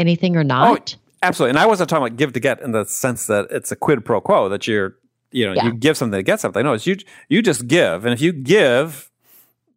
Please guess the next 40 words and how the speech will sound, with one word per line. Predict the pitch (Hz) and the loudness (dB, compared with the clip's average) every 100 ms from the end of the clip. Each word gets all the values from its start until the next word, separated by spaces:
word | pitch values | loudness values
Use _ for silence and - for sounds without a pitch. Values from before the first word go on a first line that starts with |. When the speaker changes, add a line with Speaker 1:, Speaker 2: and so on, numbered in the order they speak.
| - | -2
Speaker 2:
you | 131 | 2
will | 151 156 | 4 4
eventually | 120 123 - 104 | 2 0 -2 -4
get. | 104 - - - - - _ - | -4 -6 -10 -20 -20 -20 _ -12
Speaker 1:
Uh, | 202 - - - - | -10 -8 -10 -10 -10
it, | - | -10
it | 92 113 117 190 | -8 -4 -2 -2
all | 175 185 190 | -2 -4 -4
comes | 202 175 | -4 -6
back | - 143 143 | -4 -8 -4
around. | 135 | -2
Speaker 2:
It | 143 | 0
all | 123 | 0
comes | 110 101 | -4 -6
back, | 80 | -6
right? | 107 - | -6 -4
So | 151 135 123 107 _ _ _ _ - | 0 2 2 -2 _ _ _ _ -12
if | 123 | -4
anybody | 143 143 127 | 0 2 2
hasn't | 131 131 110 - - - 139 | 0 -4 -10 -10 -14 -16 -4
read, | 135 139 | 0 0
and | 120 | -2
we've | 110 113 | -6 -4
had | 123 120 120 - | -4 -4 -16 -14
this | 117 - | -12 -8
gentleman | - 113 98 | -6 -6 -4
on | 101 98 | -8 -8
the | |
show | - 190 | -4 -4
before, | 165 - 147 135 127 113 | -4 -6 -2 0 0 -2
his | 107 | -6
name | 101 - - | -14 -10 -2
Bob | 95 101 107 | -2 -2 -2
Berg, | 147 160 147 135 120 _ - | 0 0 -2 -6 -18 _ -12
wrote | 107 | -12
the | 104 | -8
book, | 107 _ | -10 _
The | 104 | -12
Go-Giver | 104 107 104 131 131 117 | -4 -4 -2 -4 -2 -4
Formula. | 120 113 110 101 101 | -2 -4 -2 -4 -4